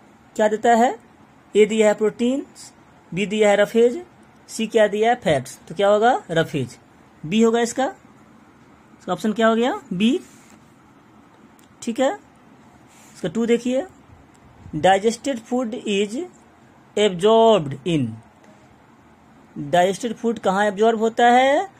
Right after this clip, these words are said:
स्मॉल इंटेस्टाइन में। तो स्टोमक नहीं होगा,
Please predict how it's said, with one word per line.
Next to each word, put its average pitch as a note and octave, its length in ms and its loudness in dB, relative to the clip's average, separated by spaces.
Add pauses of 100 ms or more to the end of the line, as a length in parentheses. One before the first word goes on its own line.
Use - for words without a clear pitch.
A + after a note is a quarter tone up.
(340)
स्मॉल F#3 500 -2
इंटेस्टाइन G#3+ 600 -2
में। D#3 600 -2 (600)
तो F3+ 260 0
स्टोमक G3 400 -4
नहीं G3+ 200 -4
होगा, G3 540 0